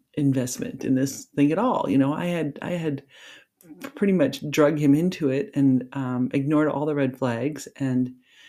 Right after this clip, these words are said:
you know, he didn't, he wasn't strong enough to say, "Listen, this isn't for me."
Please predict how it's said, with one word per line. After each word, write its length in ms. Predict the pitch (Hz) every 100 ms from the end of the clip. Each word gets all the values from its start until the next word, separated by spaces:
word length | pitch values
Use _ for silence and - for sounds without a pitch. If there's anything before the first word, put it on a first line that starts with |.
| _ _ _ 156
you 80 | 139
know, 160 | 127
he 200 | 139 170
didn't, 440 | 165 147 139 - - _ _ _ -
he 240 | 165 190
wasn't 640 | 180 160 151 147 - - -
strong 280 | 185 160
enough 220 | 156 147 147
to 100 | 147
say, 360 | 147 135 135 135
"Listen, 400 | 156 170 - 131
this 220 | 139 147
isn't 320 | 151 135 - -
for 140 | 131
me." 400 | 147 151 131